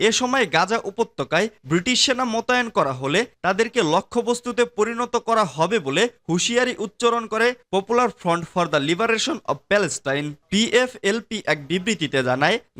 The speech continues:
গাজা উপত্যকার ভূমি অথবা উপকূল জুড়ে ব্রিটেন কিংবা যে কোনো দেশকে সেনা মোতায়েনের ব্যাপারে সতর্ক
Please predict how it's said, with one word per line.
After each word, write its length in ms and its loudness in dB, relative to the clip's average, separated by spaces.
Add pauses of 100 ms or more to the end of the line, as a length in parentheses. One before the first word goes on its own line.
গাজা 320 2
উপত্যকার 600 -2
ভূমি 320 -2 (220)
অথবা 300 0 (160)
উপকূল 420 -2
জুড়ে 240 2 (240)
ব্রিটেন 440 0
কিংবা 380 -4
যে 160 0
কোনো 220 0 (140)
দেশকে 280 0 (240)
সেনা 300 2
মোতায়েনের 580 -2
ব্যাপারে 340 0 (120)
সতর্ক 380 -2